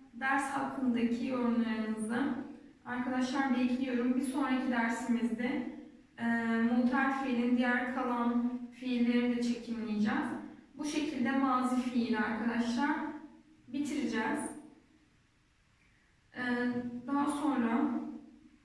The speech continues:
diğer fiil çekimlerine başlarız. Diğer zaman fiil çekimlerine. Zaten Arapçada sadece iki tane, e, çekim var. Mazi ve muzari fiil çekimi. Bunları bildikten sonra gelecek zaman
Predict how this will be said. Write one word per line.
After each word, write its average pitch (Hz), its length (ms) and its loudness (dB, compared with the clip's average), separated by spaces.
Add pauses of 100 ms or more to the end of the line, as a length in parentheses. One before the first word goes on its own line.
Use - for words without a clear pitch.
(180)
diğer 262 420 0
fiil 254 280 -2
çekimlerine 247 540 0
başlarız. 247 760 -2
Diğer 233 260 0
zaman 226 640 0 (320)
fiil 226 280 -8
çekimlerine. 214 1000 -2 (360)
Zaten 294 380 -2
Arapçada 294 340 -2
sadece 277 400 -2
iki - 140 -8
tane, - 340 -2 (840)
e, 214 420 -2
çekim 233 420 -2
var. 277 140 2
Mazi 247 540 2
ve - 480 -2
muzari 247 540 2
fiil 262 280 -2
çekimi. 233 380 -4 (160)
Bunları 247 300 2
bildikten 247 500 -4
sonra 233 580 -4 (720)
gelecek 269 420 -2
zaman 226 600 0